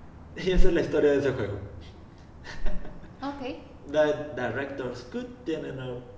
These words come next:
Speaker 1: unos añadidos extra, pero pues simplemente es para aumentar la historia.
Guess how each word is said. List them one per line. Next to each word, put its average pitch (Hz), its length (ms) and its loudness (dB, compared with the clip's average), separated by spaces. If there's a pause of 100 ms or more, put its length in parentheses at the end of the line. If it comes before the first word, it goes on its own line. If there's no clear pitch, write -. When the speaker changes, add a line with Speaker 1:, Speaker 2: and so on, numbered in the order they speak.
(260)
Speaker 1:
unos 143 200 -12
añadidos 120 440 -6
extra, 185 380 -6 (580)
pero 120 200 -6
pues - 200 -8
simplemente 127 560 -8
es - 60 -8 (380)
para 135 200 -4
aumentar 117 320 -6
la 107 80 -6
historia. - 240 -12